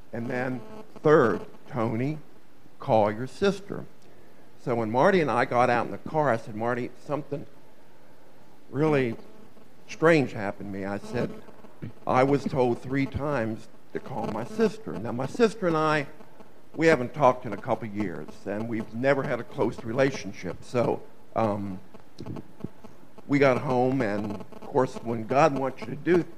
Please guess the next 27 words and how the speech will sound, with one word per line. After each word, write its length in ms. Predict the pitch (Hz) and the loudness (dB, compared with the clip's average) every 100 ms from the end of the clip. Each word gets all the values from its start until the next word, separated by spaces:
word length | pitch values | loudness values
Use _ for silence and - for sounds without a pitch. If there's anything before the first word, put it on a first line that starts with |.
| - | -6
something, 320 | 104 - 113 | -4 -4 -4
the 60 | - | 0
first 320 | 147 160 - | 4 4 2
thing, 320 | 156 151 139 | 4 4 2
Satan's 480 | 214 170 - 117 - | 2 4 4 0 -6
gonna 240 | 117 113 | -6 -6
create 460 | 107 123 127 110 - | -2 0 2 0 0
doubt. 340 | 131 139 - - - - - - - | 0 0 -2 -8 -10 -10 -10 -12 -8
And 140 | - 127 | -4 -2
I 80 | |
said 320 | - - 127 98 | -2 2 4 4
to 60 | |
Marty, 440 | 113 110 123 110 - - - - - | 2 2 4 2 -2 -8 -12 -10 0
"Honey, 200 | 143 123 | 2 4
I 100 | 143 | 4
don't 220 | 127 107 | 4 2
think 160 | 104 107 | -2 0
I 120 | 107 | -2
can 180 | - 98 | -2 -4
do 180 | 101 98 | -4 -4
this. 440 | 87 - - - | -6 -8 -10 -6
Uh, 320 | 82 - - - | -4 -2 -2 2
I, 60 | |
I 40 | 117 | 0
just, 240 | 110 - - | 0 -8 -4
we 100 | 110 | 0
haven't 300 | 113 104 | 2 2